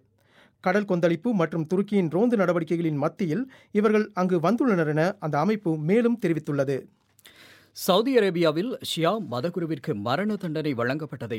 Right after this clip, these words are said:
Speaker 2: அடுத்து பிராந்திய பதற்றம் அதிகரித்து வரும் நிலையில், ஈரானுக்கான தனது தூதுவரை குவைத் மீள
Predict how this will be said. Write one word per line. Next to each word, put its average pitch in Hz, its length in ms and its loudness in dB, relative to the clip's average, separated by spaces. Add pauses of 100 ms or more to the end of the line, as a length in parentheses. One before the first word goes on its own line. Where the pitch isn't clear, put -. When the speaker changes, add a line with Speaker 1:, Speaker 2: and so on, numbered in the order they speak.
Speaker 2:
அடுத்து 120 300 -6 (420)
பிராந்திய 170 400 -2
பதற்றம் 131 520 -6 (120)
அதிகரித்து 151 500 -6
வரும் 113 280 -6
நிலையில், 120 380 -4 (360)
ஈரானுக்கான 165 720 -2
தனது 156 320 -2 (120)
தூதுவரை 190 400 -4 (160)
குவைத் 180 460 -4
மீள 151 260 -2